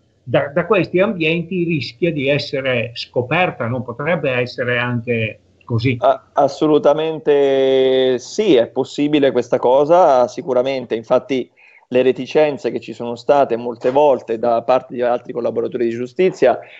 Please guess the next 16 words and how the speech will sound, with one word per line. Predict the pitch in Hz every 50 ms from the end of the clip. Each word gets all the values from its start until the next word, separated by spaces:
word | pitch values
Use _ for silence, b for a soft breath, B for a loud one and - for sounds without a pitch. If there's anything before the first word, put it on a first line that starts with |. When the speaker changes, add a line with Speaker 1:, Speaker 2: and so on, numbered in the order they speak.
| B B B B _ _ _ _ _ - - _ _
Speaker 2:
credo | - - 139 160 175 180 160 156 131
che | - 139 131 131 131 127 127 127 127 127 127 127 123 123 123 123 123 123 120 123 127
in | 131 131 123
parte | - 143 165 170 165 - 135 127
derivino | 123 127 123 127 127 131 131 123 117
anche | 113 113 107 113
da | 113 113 107
questo. | - 120 120 110 104 104 - - _ 113 113 104 - - _ - -
Mm, | 120 120 117 117 117 113 113 113 113 113 113 113 113 110 110 110 110 107 107 110 113 110 110 110 107 107 110 110 107 - 50 - - _ - - -
e | - - - - 131 127 127 127 123 123 123 120 120 120 120 120 120 110
si-, | - - 120 104
sicuramente | - - 123 123 120 127 127 120 131
non | 127 123 120
si | - 123
può | - - 127 120
escludere. | 117 120 - - 131 131 123 117 120 107 104 98 107 - _